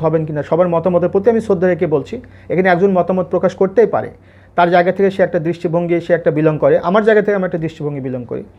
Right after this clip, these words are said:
তো আমি মনে করি এই কাজটি, আহ, সঠিক কাজ হয়েছে এবং এতে করে বাংলাদেশের সাথে ভারতের যে বিশেষ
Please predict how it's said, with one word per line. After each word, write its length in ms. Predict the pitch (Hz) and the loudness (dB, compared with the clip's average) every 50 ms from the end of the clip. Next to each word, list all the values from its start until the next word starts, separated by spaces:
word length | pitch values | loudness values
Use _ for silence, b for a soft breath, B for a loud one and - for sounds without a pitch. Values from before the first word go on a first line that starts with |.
| b b b b b b | b b b b b b
তো 40 | - 175 | 0 2
আমি 140 | 190 226 240 | 4 4 4
মনে 180 | 226 233 233 | 4 4 4
করি 180 | 233 226 233 240 | 4 4 4 4
এই 140 | 233 214 196 202 196 | 4 2 2 2 0
কাজটি, 260 | 170 - - - 240 | -2 -2 -4 -10 -14
আহ, 1300 | 269 - _ _ _ _ _ _ _ _ - - 143 147 143 139 135 139 135 135 139 139 139 131 131 - | -14 -14 _ _ _ _ _ _ _ _ -12 -8 -6 -4 -2 -2 -2 -4 -4 -4 -6 -6 -8 -10 -12 -6
সঠিক 280 | - - 175 214 202 - | -2 -2 -2 -2 0 2
কাজ 160 | 208 202 190 175 | 2 2 4 4
হয়েছে 240 | 208 208 208 208 294 349 - - b b b b b b | 2 2 2 0 -6 -12 -14 -18 b b b b b b
এবং 200 | - 160 180 180 180 170 - | -4 -2 -2 -2 -2 -4 -6
এতে 200 | - 180 - 202 | -6 -2 -2 0
করে 160 | 190 208 202 196 | 2 4 4 4
বাংলাদেশের 320 | 185 180 180 175 190 185 202 | 4 2 2 0 -2 -2 -2
সাথে 120 | 190 190 | -4 0
ভারতের 340 | 160 165 175 170 170 185 175 165 | 2 2 2 2 2 0 0 0
যে 100 | 160 170 | -2 -2
বিশেষ 260 | 160 165 156 - 226 | -2 -2 -2 0 0